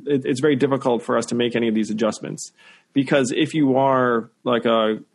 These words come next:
you know, an owner, you're just, like, sitting and waiting and hoping that things do bounce back. Um, so the question is, like, when do we start making these adjustments?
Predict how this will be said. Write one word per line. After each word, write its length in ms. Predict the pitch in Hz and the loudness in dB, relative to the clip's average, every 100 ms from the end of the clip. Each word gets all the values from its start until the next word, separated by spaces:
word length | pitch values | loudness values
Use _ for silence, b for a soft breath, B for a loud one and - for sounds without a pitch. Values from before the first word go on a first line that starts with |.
| - | -6
you 60 | |
know, 340 | 120 110 113 - | 0 0 0 -2
an 140 | 123 | 0
owner, 540 | 120 170 131 107 107 - B - | 2 2 2 0 -2 -8 B -2
you're 100 | 147 | 2
just, 240 | 151 - - - | 2 0 -10 -2
like, 340 | 135 113 110 - - | 0 0 -2 -14 -4
sitting 360 | - 143 131 | 2 2 2
and 160 | 120 113 | 2 2
waiting 340 | 127 117 107 | 2 2 0
and 140 | 107 113 | -2 0
hoping 360 | 117 117 110 | 0 0 0
that 280 | 107 104 - | 0 -2 -4
things 220 | 113 110 | -2 0
do 160 | 104 131 | 2 2
bounce 260 | 110 104 | 2 -2
back. 380 | - 104 107 - _ b b _ | -2 -4 -4 -8 _ b b _
Um, 360 | 120 117 117 110 | 0 0 0 -2
so 100 | - | 0
the 80 | 135 | 0
question 380 | 135 156 - 143 | 2 -2 0 0
is, 220 | 139 117 | 2 2
like, 120 | 117 | 2
when 300 | 113 120 127 | 2 0 2
do 80 | 123 | 2
we 100 | 117 | 2
start 200 | 117 117 | 0 0
making 280 | 113 117 117 | 0 0 -2
these 140 | 107 | -2
adjustments? 720 | 101 113 117 - 110 107 - | 0 0 0 -2 -6 -6 -10